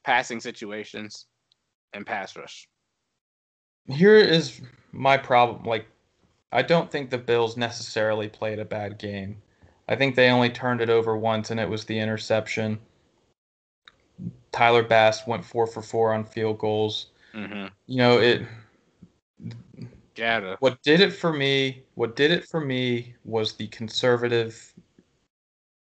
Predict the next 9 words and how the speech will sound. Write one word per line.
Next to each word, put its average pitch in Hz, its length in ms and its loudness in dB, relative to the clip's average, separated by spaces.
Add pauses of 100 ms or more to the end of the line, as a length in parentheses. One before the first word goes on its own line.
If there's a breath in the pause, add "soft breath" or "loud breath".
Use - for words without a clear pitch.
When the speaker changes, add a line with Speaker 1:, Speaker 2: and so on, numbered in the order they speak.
(140)
Speaker 2:
coaching 120 520 -2
by 110 160 0
Sean 107 300 -6
McDermott. 104 480 -6 (360 loud breath)
And 107 120 0
I'm 110 160 2
going 143 300 4
to 143 60 -4
go, 123 460 4